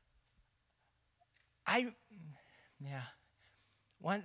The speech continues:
"that will I seek, that I may dwell in the house." Again, that takes time. I remember when,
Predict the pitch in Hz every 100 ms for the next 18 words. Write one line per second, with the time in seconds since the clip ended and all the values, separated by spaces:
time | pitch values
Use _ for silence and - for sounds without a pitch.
0 | 160 170 208 190 180 175 - 156 117 139
1 | 147 170 160 135 139 135 139 139 117 -
2 | - - - _ _ _ _ _ - 143
3 | 127 165 123 135 170 151 - - 165 110
4 | 92 - _ _ _ _ _ _ _ _
5 | _ _ - - - - 208 208 196 196
6 | 202 202 165 - - _ _ _ _ _
7 | - 139